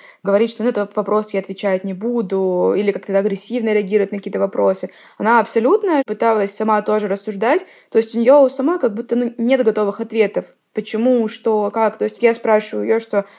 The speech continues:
как вам кажется, вообще адекватно ли, что остальные дети остаются в этой же семье? Хотя понятно, что произошло это всё не по вине семьи, а по вине конкретного человека, но всё равно кажется, возможно, если бы контроль был сильнее, то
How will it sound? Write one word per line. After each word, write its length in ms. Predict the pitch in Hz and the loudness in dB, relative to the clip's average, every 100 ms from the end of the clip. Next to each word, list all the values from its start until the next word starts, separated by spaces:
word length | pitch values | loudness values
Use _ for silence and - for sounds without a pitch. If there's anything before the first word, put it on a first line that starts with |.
| _ - | _ -2
как 180 | 208 | 0
вам 140 | 220 220 | 0 2
кажется, 420 | 214 196 185 202 | 2 2 0 -2
вообще 220 | 202 220 | -2 2
адекватно 480 | 202 190 226 294 294 | 2 2 2 2 2
ли, 480 | 220 202 190 196 - | -2 -2 0 -2 -4
что 720 | - - 196 185 185 104 - - - | -6 -4 -2 0 0 -2 -6 -10 -8
остальные 440 | 202 226 214 262 | -4 -2 0 0
дети 500 | 202 208 214 220 202 202 _ - | 2 0 0 -2 -4 -6 _ -4
остаются 960 | 202 - 208 220 226 - 202 190 185 185 | -4 -2 -2 -2 -2 2 2 4 2 0
в 40 | |
этой 340 | 208 202 202 | -2 0 -2
же 440 | 190 190 185 190 - | 0 0 0 -2 -8
семье? 640 | 208 214 202 175 185 180 - _ | -8 -6 -4 0 0 0 -6 _
Хотя 220 | - 214 220 | -6 -4 0
понятно, 360 | 233 262 214 | 2 2 0
что 120 | - | -4
произошло 460 | 202 202 202 208 226 | -2 -2 -2 -2 -2
это 100 | 214 | -4
всё 240 | 185 196 196 | -6 -4 -4
не 140 | 202 | -4
по 80 | 202 | -4
вине 300 | 196 240 302 | -2 0 0
семьи, 340 | - 220 208 | -2 -4 0
а 60 | 196 | 0
по 80 | 190 | 0
вине 220 | 185 214 | -4 -4
конкретного 460 | 214 190 202 202 196 | -4 -6 -6 -6 -8
человека, 500 | - 214 233 311 208 | -8 0 0 0 -2
но 100 | 208 | -4
всё 100 | - | 2
равно 120 | 254 277 | 2 4
кажется, 220 | 202 196 | 0 0
возможно, 460 | 208 226 220 214 196 | -2 2 2 2 -4
если 140 | 196 | -6
бы 60 | 196 | -2
контроль 380 | 208 208 214 190 | -2 0 -2 0
был 160 | 185 | -4
сильнее, 480 | - 196 226 240 202 | -4 -4 -2 0 -2
то 380 | 190 185 185 | -2 0 0